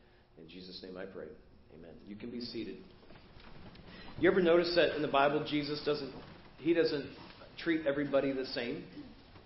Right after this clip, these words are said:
You might say, "Well, shouldn't we treat everybody the same?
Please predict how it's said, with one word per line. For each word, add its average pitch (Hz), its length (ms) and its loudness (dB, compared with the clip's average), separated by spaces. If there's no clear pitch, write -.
You 160 120 6
might 175 160 6
say, 170 100 4
"Well, 156 160 4
shouldn't 190 240 4
we 175 100 2
treat 160 380 -2
everybody 139 500 2
the 135 140 -4
same? 135 400 -8